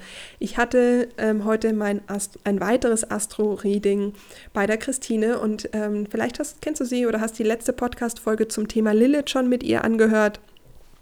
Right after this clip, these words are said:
Ich find's großartig. Falls du zerfließt, kann ich dir ein Astro-Reading nur ans Herz legen, das, mm,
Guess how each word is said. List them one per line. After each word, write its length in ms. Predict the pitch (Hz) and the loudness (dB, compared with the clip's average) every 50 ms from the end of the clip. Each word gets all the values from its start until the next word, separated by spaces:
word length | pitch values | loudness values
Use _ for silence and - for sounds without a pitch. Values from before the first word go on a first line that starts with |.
| - - - - - - | -20 -20 -20 -20 -20 -4
Ich 180 | - 262 262 - | -2 -2 -2 0
find's 240 | - 233 226 220 - | 0 -2 -2 -2 0
großartig. 680 | - 247 247 254 - - 220 220 220 - 226 226 - - - - - - - | 2 2 2 2 4 4 2 2 4 4 4 2 2 -4 -14 -16 -16 -16 -6
Falls 280 | - - 262 285 277 - | 2 4 4 4 4 0
du 100 | 302 285 | -2 2
zerfließt, 520 | - 247 233 240 - 226 226 233 226 - | 2 2 2 2 0 0 0 0 0 -2
kann 140 | - 226 220 | -2 -2 -2
ich 80 | 214 | 0
dir 300 | - - 220 214 214 214 214 - - - - - | 2 2 4 4 4 2 -2 -6 -16 -20 -8 -2
ein 280 | 214 208 214 208 - - | 0 2 2 2 0 -2
Astro-Reading 760 | 220 220 - - 233 226 220 214 208 208 208 208 214 208 | -4 -4 -2 -2 -2 0 0 0 0 2 2 2 2 4
nur 140 | 214 247 302 | 2 2 4
ans 200 | 330 311 302 - | 2 0 0 -2
Herz 280 | 240 226 220 226 - - | -2 -2 -2 -2 -2 0
legen, 340 | 220 220 220 220 214 208 - 208 | 0 2 2 0 -2 -2 -4 -4
das, 360 | - 214 214 208 - - - - - - - - - - _ _ _ _ _ | -4 -4 -4 -4 -4 -6 -8 -10 -14 -20 -20 -20 -20 -20 _ _ _ _ _
mm, 440 | - 226 220 220 220 220 214 220 220 | 0 2 4 4 4 4 2 0 -2